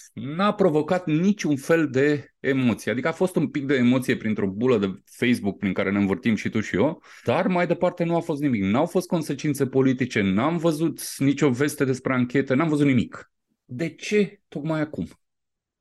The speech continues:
Ce s-a întâmplat? Care a fost triggerul acestui scandal, pentru că a, a luat, a luat foc așa,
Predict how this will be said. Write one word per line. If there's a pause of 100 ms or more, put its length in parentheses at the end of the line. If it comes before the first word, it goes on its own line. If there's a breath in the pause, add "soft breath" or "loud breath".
(100)
Ce
s-a
întâmplat?
Care
a
fost (460)
triggerul (160)
acestui
scandal,
pentru
că
a, (420 loud breath)
a
luat, (360)
a
luat
foc
așa,